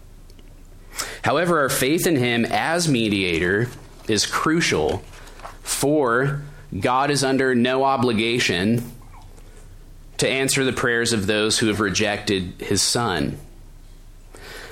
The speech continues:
So at times, because he's merciful and gracious, he chooses to answer them. That, that is true. However, he, he doesn't promise to hear and answer the prayers of unbelievers in the same way that he promises to answer the prayers of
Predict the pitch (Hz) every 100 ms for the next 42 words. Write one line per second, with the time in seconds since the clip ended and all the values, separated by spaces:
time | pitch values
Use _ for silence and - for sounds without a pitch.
0 | - 147 139 143 151 175 147 156 139 135
1 | 143 135 120 131 123 113 - - - -
2 | 117 139 139 139 - 120 123 117 101 98
3 | 110 160 - 101 131 147 - - - -
4 | - 123 120 - 156 156 147 123 135 113
5 | 117 113 101 85 76 87 104 95 104 104
6 | 107 - - 110 78 69 - - - -
7 | - - - - - - - 117 131 175
8 | 185 156 147 160 170 202 214 - 143 147
9 | 156 147 143 - 131 135 123 113 120 127
10 | 117 - 117 110 107 104 107 107 110 95
11 | 110 123 95 110 110 110 107 - 120 123
12 | 120 107 113 113 110 110 110 98 107 -
13 | 110 101 92 101 107 113 107 101 - -
14 | 101 98 104 101 98 98 98